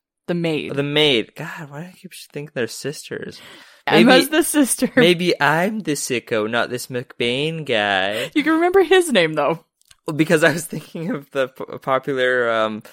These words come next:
Speaker 2: uh, character from The Simpsons, uh, McBain. He's the, uh,
Speaker 1: Ah.
Speaker 2: action hero guy, right?
Speaker 1: Got it.
Speaker 2: So, anyways, uh, so I find it interesting that she said she changed her testimony to protect her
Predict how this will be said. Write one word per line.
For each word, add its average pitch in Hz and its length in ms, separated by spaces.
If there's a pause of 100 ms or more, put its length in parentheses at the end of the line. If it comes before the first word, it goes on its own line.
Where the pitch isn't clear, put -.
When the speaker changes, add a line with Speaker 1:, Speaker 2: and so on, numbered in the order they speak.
(320)
Speaker 2:
uh, 104 800 (320)
character 127 340
from 127 140
The 117 60
Simpsons, - 640
uh, 92 140
McBain. 107 580
He's 104 240
the, 92 280 (120)
uh, 370 60 (140)
Speaker 1:
Ah. 508 140
Speaker 2:
action 135 420
hero - 320
guy, 65 220
right? 127 320
Speaker 1:
Got 180 220
it. - 40 (160)
Speaker 2:
So, 90 460
anyways, 110 340 (360)
uh, 98 520 (1200)
so 123 240
I 123 120
find 180 200
it 143 80
interesting 107 680
that 90 320
she 92 380
said 87 200
she 92 100
changed 110 380
her 107 60
testimony 82 680
to - 260
protect - 600
her - 300